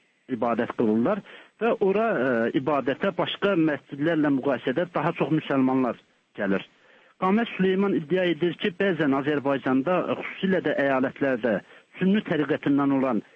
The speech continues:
insanlara vəhabi adları verilir və onlar incidilirlər.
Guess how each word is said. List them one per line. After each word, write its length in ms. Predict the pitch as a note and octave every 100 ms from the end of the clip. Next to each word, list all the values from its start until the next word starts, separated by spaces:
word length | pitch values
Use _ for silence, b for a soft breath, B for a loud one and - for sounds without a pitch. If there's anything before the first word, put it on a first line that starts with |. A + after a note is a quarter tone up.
| b
insanlara 720 | D3 C#3+ D3 C#3+ C#3 C3 A2+
vəhabi 460 | A#2 C3+ C3 B2+ B2+
adları 400 | A#2+ A#2+ A2+ A2+
verilir 480 | A#2+ A2+ D#3 A3 - B B
və 160 | G3 G3+
onlar 380 | F3+ E3 F#3+
incidilirlər. 720 | E3 D#3 C3 B2+ B2 G2+ F#2